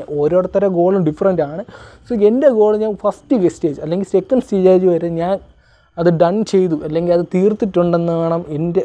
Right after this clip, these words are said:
എൻ്റെ ഒരു വിശ്വാസത്തിൽ ഞാൻ പറയാൻ. So ഇനി അടുത്ത സ്റ്റേജാണ് നമ്മൾ നോക്കേണ്ടത്. അതുപോലെ ആയിരിക്കണം നിങ്ങൾ, നിങ്ങൾ, നിങ്ങൾ ആ ഒരു എന്ത് തീരുമാനമാണോ എടുക്കുന്നത് അതായിരിക്കും നിങ്ങളെ ടേണിംഗ് പോയിന്റ് എന്ന് വേണമെങ്കിൽ പറയാം.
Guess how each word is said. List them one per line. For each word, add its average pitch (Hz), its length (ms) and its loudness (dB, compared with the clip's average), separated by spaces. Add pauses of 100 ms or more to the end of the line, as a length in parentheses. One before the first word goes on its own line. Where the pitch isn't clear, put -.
(140)
എൻ്റെ 226 240 2
ഒരു 190 140 2
വിശ്വാസത്തിൽ 180 440 -6 (140)
ഞാൻ 160 180 2
പറയാൻ. 160 300 0
So 247 80 0 (100)
ഇനി 220 200 0 (140)
അടുത്ത 180 280 0
സ്റ്റേജാണ് 165 480 2
നമ്മൾ 151 260 -8
നോക്കേണ്ടത്. 147 560 -8 (360)
അതുപോലെ 240 460 4
ആയിരിക്കണം 180 360 0
നിങ്ങൾ, 170 240 -2 (180)
നിങ്ങൾ, 233 240 4 (220)
നിങ്ങൾ 196 260 0 (200)
ആ - 20 4 (180)
ഒരു 190 140 4 (180)
എന്ത് 196 160 0 (120)
തീരുമാനമാണോ 180 760 0
എടുക്കുന്നത് 156 420 0 (120)
അതായിരിക്കും 165 460 2
നിങ്ങളെ 156 280 -2
ടേണിംഗ് 147 420 0
പോയിന്റ് 143 280 0
എന്ന് 151 160 -2
വേണമെങ്കിൽ 139 380 -6
പറയാം. 135 260 -10